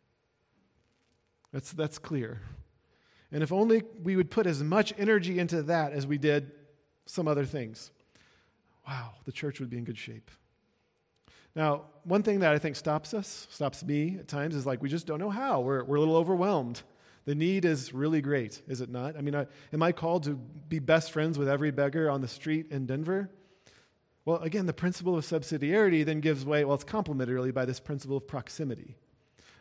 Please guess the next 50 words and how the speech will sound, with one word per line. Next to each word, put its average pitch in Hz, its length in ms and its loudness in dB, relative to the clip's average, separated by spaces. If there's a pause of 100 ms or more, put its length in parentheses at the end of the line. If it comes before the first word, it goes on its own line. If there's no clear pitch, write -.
um, 131 160 -2
which 139 160 -2
is 147 60 -4
just 190 240 -2
a - 20 -10
fancy 151 320 -2
way 135 140 4
of 127 80 -2
saying 135 300 -2
that - 500 -4
the 147 100 2
nearer 175 380 2
the 156 100 0
neighbor, 185 420 4 (280)
the 160 80 -2
greater 156 260 4
the 143 100 2
responsibility. 123 840 -6 (920)
And 151 120 -4
so 160 200 4
I'd 156 120 6
encourage 208 340 2
you 214 60 2
to 190 80 4
think 190 280 0
through 202 220 4
the 143 60 2
prim-, 156 380 -2
the, 139 260 2
the 139 60 -6
principle 160 320 -2
of 151 80 -2
proximity. 127 600 -4 (180)
First, - 540 0 (320)
three 220 180 2
levels 120 380 4
I'm 139 80 -4
gonna 139 140 -2
propose. 120 460 -10 (440)
First, 247 240 4
you're 214 100 2
called 202 220 4
to 190 60 6
love 175 160 4
the 160 80 2
poor 160 240 2
in 147 60 2
your 139 120 0
own 135 140 -2
family. 110 440 -6